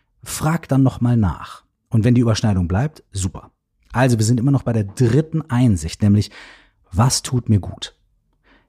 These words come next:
In solchen Situationen, was hilft mir? Also statt in meine normale Strategie reinzugehen, habe ich bestimmt auch schon mal andere Sachen gemacht. Was war denn das, was mir da geholfen hat? Oder vielleicht auch, was ist meine Notreißleine?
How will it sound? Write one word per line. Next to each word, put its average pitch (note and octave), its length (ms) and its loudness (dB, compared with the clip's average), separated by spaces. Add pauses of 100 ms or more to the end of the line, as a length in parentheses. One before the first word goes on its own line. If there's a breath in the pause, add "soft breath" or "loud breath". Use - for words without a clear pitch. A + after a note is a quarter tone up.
(120)
In F2 120 -2
solchen F#2 280 0
Situationen, A#2+ 720 -2 (480)
was - 200 -2
hilft - 320 0
mir? - 160 -14 (1300 loud breath)
Also F#2 200 0
statt - 580 -4 (400)
in A2 100 4
meine G2+ 240 4
normale F#2+ 380 2
Strategie G2+ 500 -4
reinzugehen, A#2+ 720 0
habe G2 200 -4
ich - 80 -8
bestimmt D3+ 320 -2
auch C3 80 -2
schon A#2 120 -2
mal G#2+ 80 2
andere C3+ 220 2
Sachen F#2 220 -2
gemacht. F2 420 -2
Was A#2 240 -4
war F3+ 140 -2
denn G2 160 -2
das, - 420 -16
was - 180 -6
mir G2+ 80 0
da F2+ 100 -2
geholfen F#2 380 -2
hat? C#2 120 -6 (340 loud breath)
Oder B2+ 180 0
vielleicht A2+ 300 -2
auch, A2+ 160 -2 (220 soft breath)
was - 180 -2
ist - 160 -6
meine G#2+ 240 2
Notreißleine? C#2 960 -4